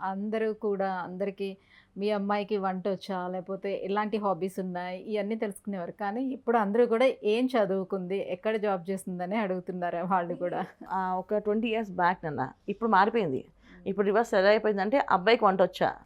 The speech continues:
Speaker 2: మా అమ్మాయికి రాదు, మీ అబ్బాయికి వచ్చా అని అడుగుతున్నారు. అలా అయిపోయింది ఇప్పుడు పరిస్థితి. అలాగా తా-, తయారైంది కనుక ఖచ్చితంగా లక్షణాలు అంటే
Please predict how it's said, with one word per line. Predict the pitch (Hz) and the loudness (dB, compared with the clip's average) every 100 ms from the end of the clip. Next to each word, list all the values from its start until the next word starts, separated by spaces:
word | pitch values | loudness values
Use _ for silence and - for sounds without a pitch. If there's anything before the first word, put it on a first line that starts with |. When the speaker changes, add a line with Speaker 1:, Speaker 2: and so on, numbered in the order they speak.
| - | -6
Speaker 2:
మా | 185 | -2
అమ్మాయికి | 180 196 226 | 0 2 2
రాదు, | 202 165 - - | 2 2 0 -2
మీ | 185 | -2
అబ్బాయికి | 165 196 214 | 2 2 2
వచ్చా | 180 180 | 0 2
అని | 165 | 2
అడుగుతున్నారు. | 180 180 175 156 - _ - 453 330 494 | 2 -2 -2 -4 -6 _ -10 -6 -4 2
అలా | 226 233 | 4 6
అయిపోయింది | 233 220 233 175 | 4 4 2 0
ఇప్పుడు | 180 156 - - | -2 -4 -6 -4
పరిస్థితి. | 196 196 196 165 - _ - - | -2 0 -2 -4 -6 _ -18 -4
అలాగా | 156 214 233 240 214 | 4 4 4 4 2
తా-, | 208 190 | 4 4
తయారైంది | 185 180 196 208 190 | 4 4 4 0 0
కనుక | 180 185 349 | -4 -4 -4
ఖచ్చితంగా | 311 190 - 233 247 | 0 -2 0 -2 0
లక్షణాలు | 220 180 - 240 226 - | 2 2 0 0 0 0
అంటే | 175 247 | 0 0